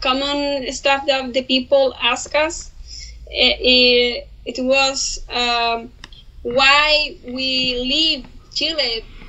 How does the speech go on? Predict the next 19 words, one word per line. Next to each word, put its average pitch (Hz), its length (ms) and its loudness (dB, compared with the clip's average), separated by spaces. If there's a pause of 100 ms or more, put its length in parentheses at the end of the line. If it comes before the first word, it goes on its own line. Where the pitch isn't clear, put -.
(300)
uh, 240 360 2
when 247 300 2
Chile 277 440 2
is 247 100 -8
so 269 360 2
good, 294 400 2
so, 269 340 0 (100)
uh, 254 200 0
good 247 340 0
country, 247 840 0
and, 233 100 -6
um, 220 440 -6 (320)
all 254 260 -2
the 254 300 6
system 262 580 -2
is 233 180 -4
so, 233 560 -2 (300)
so 247 300 -2
good. 262 340 2